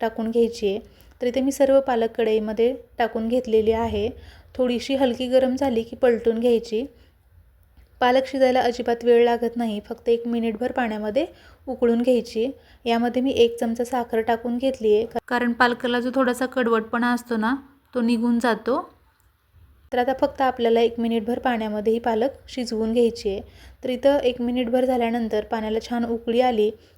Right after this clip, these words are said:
की इथं मी गॅस बंद केला आहे. आता काय करायचं आहे आपल्याला, अ, थंडगार असं पाणी घ्यायचं आहे आणि लगेचच ही गरम पालक पाण्यामध्ये टाकून घ्यायची,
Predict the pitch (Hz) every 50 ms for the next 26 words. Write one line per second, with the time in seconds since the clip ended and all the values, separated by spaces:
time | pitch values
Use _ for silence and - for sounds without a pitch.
0 | - - 233 233 240 240 247 240 233 233 226 233 233 - - 240 226 220 220 233
1 | 240 233 254 247 220 208 202 196 208 - - - - - - - - 233 - 254
2 | - 262 269 262 277 277 262 247 233 240 233 226 226 226 220 220 220 226 226 240
3 | 233 - 240 220 214 214 - 240 240 233 233 233 240 240 240 240 - 233 - 247
4 | 240 - 247 233 214 220 220 247 240 226 226 - 247 226 233 233 214 208 196 208
5 | 202 - - - - - - - 220 220 226 226 240 233 247 247 240 269 269 269
6 | - 269 233 - 240 233 240 233 233 233 240 226 214 214 214 220 - - - 247
7 | 226 220 220 214 208 214 208 247 311 - - - _ _ _ - 247 233 240 233
8 | 214 214 214 220 214 202 208 - 233 277 330